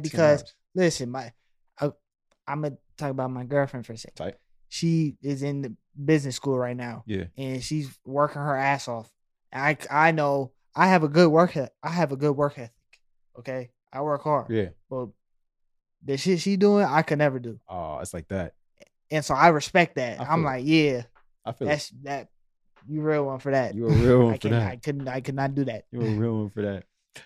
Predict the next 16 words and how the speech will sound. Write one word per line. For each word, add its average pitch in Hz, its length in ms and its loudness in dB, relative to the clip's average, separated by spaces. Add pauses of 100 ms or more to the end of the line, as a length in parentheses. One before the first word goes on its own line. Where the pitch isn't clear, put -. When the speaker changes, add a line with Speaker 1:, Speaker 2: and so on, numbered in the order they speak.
(120)
Speaker 1:
All 143 180 8
right. 117 120 4 (380)
We 131 100 8
actually 151 180 8
finna 151 160 4
end 143 160 6
on 139 140 4
that 135 140 2
one, 135 160 -2
man. 131 300 0
That's 139 220 0
this 135 160 -4
episode 117 380 -4
of 110 80 -4
Don't 107 180 -6
Trip. 123 400 0